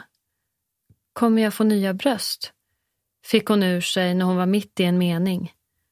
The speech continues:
"Det tror jag nog, men det kommer tyvärr att dröja. Först måste vi ta hand om din sjukdom och låta kroppen läka och vila",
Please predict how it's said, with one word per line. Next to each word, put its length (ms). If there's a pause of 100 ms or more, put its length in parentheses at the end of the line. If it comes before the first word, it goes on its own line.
(560)
"Det 120
tror 340
jag 120
nog, 280
men 320
det 80
kommer 240
tyvärr 320
att 100
dröja. 500 (640)
Först 340
måste 280
vi 40
ta 120
hand 320
om 120
din 160
sjukdom 800
och 180
låta 260
kroppen 540
läka 560
och 140
vila", 480